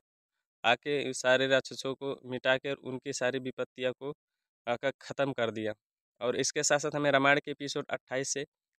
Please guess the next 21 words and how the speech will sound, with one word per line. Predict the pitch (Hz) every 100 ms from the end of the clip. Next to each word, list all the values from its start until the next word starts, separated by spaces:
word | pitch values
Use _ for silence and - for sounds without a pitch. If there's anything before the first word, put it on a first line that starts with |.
| -
ये | 120
दूसरी | 131 143 143
बातें | 139 - 147
क्या | 139
सीखनी | 139 143 143 143
चाहिए | 131 131 147 - _ _ _ _ _ _ -
कि | 139 139 127 - _ _ _ - 117
धर्म, | 120 135 170 185 - _ _ _ _ _ _ _ _ _ _ -
अ, | 117
धर्म | 113 127 147 165
को | 165
अधर्म | 165 135 135 143 160 - _ _ _ _ -
कितना | 143 151 165
ही | 165 151 151 165 _ 123
देर | 131 143
तक | 143 151 -
क्यों | 143
ना | 143
परेशान | 135 135 - 131
कर | 127 123
ले, | 127